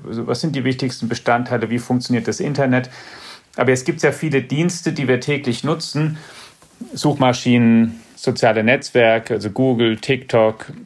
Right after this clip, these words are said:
Instagram, Facebook und so weiter. Wie viel müssen wir denn über die wissen, um ein mündiger Nutzer zu sein?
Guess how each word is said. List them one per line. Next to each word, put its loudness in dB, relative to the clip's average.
Instagram, 0
Facebook 0
und 2
so 2
weiter. 2
Wie 0
viel 2
müssen 2
wir 4
denn 2
über 2
die 0
wissen, 0
um 2
ein 2
mündiger 2
Nutzer 0
zu -2
sein? 0